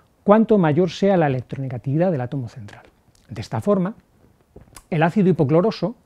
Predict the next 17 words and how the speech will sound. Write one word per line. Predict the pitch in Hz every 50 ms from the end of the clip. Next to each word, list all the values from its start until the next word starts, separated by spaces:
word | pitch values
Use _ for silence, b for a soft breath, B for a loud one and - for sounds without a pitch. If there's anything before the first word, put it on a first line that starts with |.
| b b b b b b b b
es | 170 165 - 208
un | 185
ácido | 202 208 - 208 175 165
más | 156 139 120 -
fuerte | - - 208 233 - - 139 107
que | 101 123
el | 113 131
ácido | 123 - - 127 113 113 110 - - -
hipobromoso, | 143 - 131 117 110 117 131 156 180 160 - - 160 _ _ b b b b b b b b
como | - 208 220 214 185
consecuencia | - 214 214 208 - - 185 175 - 208 214 208 170 - - 160 143 151 175 b b b b b b _
de | 170 160
que | - 202
la | 190 180
electronegatividad | 175 165 165 - - 139 143 135 117 120 104 143 147 170 190 185
del | 143 127 127 123
cloro | - 202 190 170 143 156 185